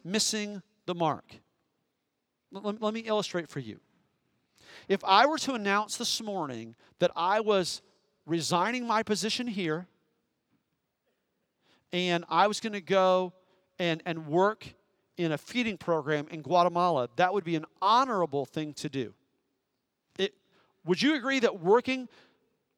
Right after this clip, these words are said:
at a feeding program in Guatemala is not a bad thing? Okay, I'm not asking you to applaud that you want me to leave. I'm just saying that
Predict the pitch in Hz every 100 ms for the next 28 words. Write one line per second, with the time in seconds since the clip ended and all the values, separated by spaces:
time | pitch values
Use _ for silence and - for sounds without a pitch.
0 | _ _ _ 175 170 247 262 226 233 226
1 | 202 160 202 196 196 185 160 151 180 170
2 | 170 165 170 123 85 _ _ _ _ _
3 | _ _ _ - 165 190 226 214 - 208
4 | 190 - 185 175 170 180 180 185 156 143
5 | 139 - - - 175 180 - 190 185 185
6 | 180 160